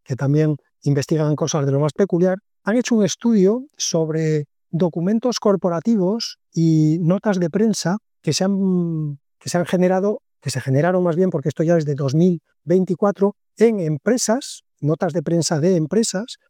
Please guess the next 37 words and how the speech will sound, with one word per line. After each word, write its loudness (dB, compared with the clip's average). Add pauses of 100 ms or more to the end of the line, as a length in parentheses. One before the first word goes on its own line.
y 0
notas 2
de 2
prensa 0 (120)
de 4
la 2 (120)
onu. 0 (200)
Bueno, 2
pues -4
han 2
detectado 0
que 0
en 4
el 2 (220)
veinticuatro 0
por -2
ciento 0 (220)
de 0
las -2
notas 0
de 2
prensa 2
corporativas -2 (200)
y 2
en 4
el 0
catorce -2
por -4
ciento -4 (100)
de 0
las -2
notas -2
de 0
prensa 0
de 2
la 2
onu 0